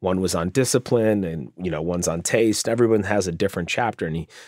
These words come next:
he gave me the honor to write the portion about discipline. I just remember writing it and then reading it back and thinking about it and then seeing it in print and just being like, you know, what a full circle moment that is, right?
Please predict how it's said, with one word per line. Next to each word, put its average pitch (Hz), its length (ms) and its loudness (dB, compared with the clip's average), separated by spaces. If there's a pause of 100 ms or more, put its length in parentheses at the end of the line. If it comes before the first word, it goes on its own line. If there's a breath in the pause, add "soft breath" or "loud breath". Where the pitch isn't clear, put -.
(260 soft breath)
he 101 200 -4
gave 107 260 4
me 98 120 2
the 92 140 2
honor 107 300 0
to 95 180 -2
write 92 360 0
the 90 80 -6
portion 80 360 -4
about 82 240 -6
discipline. 82 640 -4 (400 soft breath)
I 165 80 4
just - 180 2
remember 143 220 8
writing 117 360 8
it 87 120 0
and 92 140 -4
then 95 160 2
reading 107 300 4
it 92 160 2
back 113 280 2
and 87 140 -4
thinking 117 320 0
about 87 140 0
it 90 40 -2
and 92 80 -4
then 90 100 -4
seeing 101 220 0
it 95 140 0
in 69 60 -10
print 120 340 -2
and 87 80 -4
just 92 180 -6
being 95 240 -2
like, 87 340 -4 (340)
you - 80 -2
know, 107 100 2
what 147 160 6
a 175 60 6
full 120 260 2
circle 101 360 0
moment 92 460 2
that 85 220 0
is, 80 360 0
right? 76 140 -4